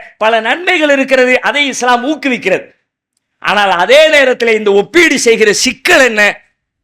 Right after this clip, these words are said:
ஒப்பீடே கூடாதுன்னு சொன்னா முடியாது. அது சொல்வது அர்த்தமற்றது அல்லது உளவியலை அறியாத சிறுபிள்ளைத்தனமான வாதம்னு சொல்லலாம். அப்ப வேற என்னதான் பண்றது? ஒப்பீடு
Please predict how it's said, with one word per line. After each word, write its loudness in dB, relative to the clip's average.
ஒப்பீடே 2
கூடாதுன்னு 0
சொன்னா 2
முடியாது. 0
அது -2
சொல்வது 4
அர்த்தமற்றது 0
அல்லது -2
உளவியலை 2
அறியாத 0
சிறுபிள்ளைத்தனமான 0
வாதம்னு 4
சொல்லலாம். 0
அப்ப 4
வேற 4
என்னதான் 2
பண்றது? 4
ஒப்பீடு 2